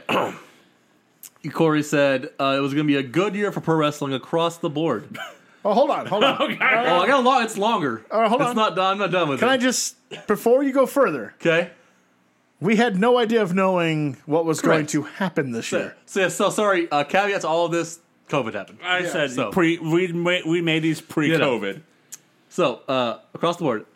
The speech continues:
Speaker 1: W W E main roster will rebound from their lull.
Speaker 2: That didn't happen.
Speaker 3: Nah, nope.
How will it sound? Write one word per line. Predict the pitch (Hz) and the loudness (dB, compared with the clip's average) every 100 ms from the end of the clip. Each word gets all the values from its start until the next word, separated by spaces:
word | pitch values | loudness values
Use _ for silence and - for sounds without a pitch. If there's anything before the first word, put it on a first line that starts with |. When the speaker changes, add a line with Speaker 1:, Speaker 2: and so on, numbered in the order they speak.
| - | -4
Speaker 1:
W | 131 190 233 | 0 0 2
W | 240 240 233 | 0 0 -2
E | |
main | 196 208 | -2 0
roster | 196 190 185 180 147 | 2 2 0 -2 0
will | 151 156 | 0 0
rebound | 175 226 156 135 127 127 139 | 0 0 0 0 0 -2 -6
from | - 147 147 | -6 -4 -2
their | 143 139 | 0 0
lull. | 135 135 165 104 - _ _ _ 120 | 0 0 -2 -4 -10 _ _ _ -10
Speaker 2:
That | 131 113 | -10 -10
didn't | 139 135 | -16 -16
happen. | 139 123 107 | -14 -10 -4
Speaker 3:
Nah, | 120 123 | -4 -4
nope. | 117 135 | -4 -4